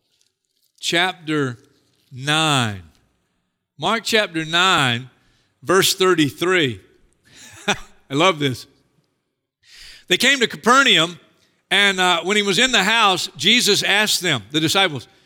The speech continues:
"What were you arguing about on the road?" And they didn't think he heard 'em.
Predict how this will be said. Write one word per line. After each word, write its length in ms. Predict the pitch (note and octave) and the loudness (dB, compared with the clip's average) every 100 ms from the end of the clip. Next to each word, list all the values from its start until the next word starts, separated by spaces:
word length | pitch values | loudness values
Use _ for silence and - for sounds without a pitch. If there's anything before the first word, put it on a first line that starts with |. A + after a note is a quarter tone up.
| _ _ _ | _ _ _
"What 220 | - D4 | -6 2
were 80 | G#4+ | 4
you 300 | G#4 B3 - | 4 2 2
arguing 760 | G3+ A#3 B3+ F#3 E3 F3 E3+ D#3+ | 2 2 2 -2 -6 -4 -4 -6
about 380 | D3 D#3 F3 E3+ | -2 2 2 0
on 240 | F3 F#3+ | -2 -2
the 80 | G3+ | -2
road?" 340 | A#3+ C#4+ E3+ - _ _ _ _ _ _ _ _ _ _ _ _ _ _ _ _ | 0 -2 -4 -14 _ _ _ _ _ _ _ _ _ _ _ _ _ _ _ _
And 80 | A#2 | -4
they 100 | G3 | -2
didn't 180 | G#3 D#3+ | -2 -4
think 140 | E3+ | -6
he 80 | D3+ | -4
heard 220 | E3+ A3+ | -4 -6
'em. 140 | B2+ | -10